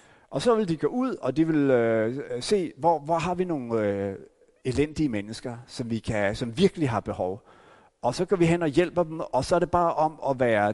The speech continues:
den, der når længst med den her hjælp. Fordi at så, ja, så har man jo sådan set kvalificeret til førstepladsen. Og hvad er det, der sker i den proces? Det, som sker, er jo,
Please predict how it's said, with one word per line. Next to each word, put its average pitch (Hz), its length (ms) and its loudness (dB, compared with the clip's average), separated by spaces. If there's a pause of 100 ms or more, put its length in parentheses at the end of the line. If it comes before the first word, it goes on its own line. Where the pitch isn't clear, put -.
den, 156 280 0
der 131 120 2
når 107 220 -2
længst - 760 -2 (100)
med 143 140 0
den 175 160 0
her 190 120 2
hjælp. 165 380 2 (720)
Fordi 160 400 -4
at 147 160 0
så, 202 400 2 (340)
ja, 131 140 2
så 190 160 -2
har 180 100 2
man 147 120 -4
jo 123 140 -2
sådan 147 180 -8
set 139 160 -6
kvalificeret 123 760 -2
til 127 100 -8
førstepladsen. 107 760 -6 (1040)
Og 202 120 0
hvad 220 120 6
er 214 100 6
det, 233 120 0
der 202 80 2
sker 190 240 0
i 202 60 0
den 196 180 -2
proces? 196 600 -4 (220)
Det, 196 120 4
som 208 120 -4
sker, 208 300 2
er 151 200 2
jo, 202 220 2